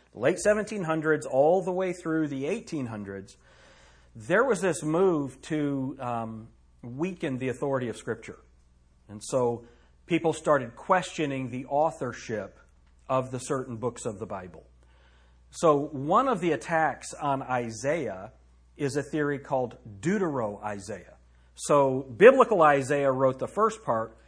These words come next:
but a different man, someone else, wrote the second part, because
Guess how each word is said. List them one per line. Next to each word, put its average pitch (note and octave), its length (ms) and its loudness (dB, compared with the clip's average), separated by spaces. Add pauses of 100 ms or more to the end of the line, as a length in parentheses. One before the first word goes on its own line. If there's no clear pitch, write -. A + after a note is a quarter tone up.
(140)
but D#3 180 6
a C#3+ 80 4
different D#3 580 0
man, D3 440 -4
someone F3 460 0
else, D3 380 2
wrote B2+ 240 2
the A#2+ 80 -8
second D3+ 400 -4
part, F2 300 -10 (380)
because C3+ 720 0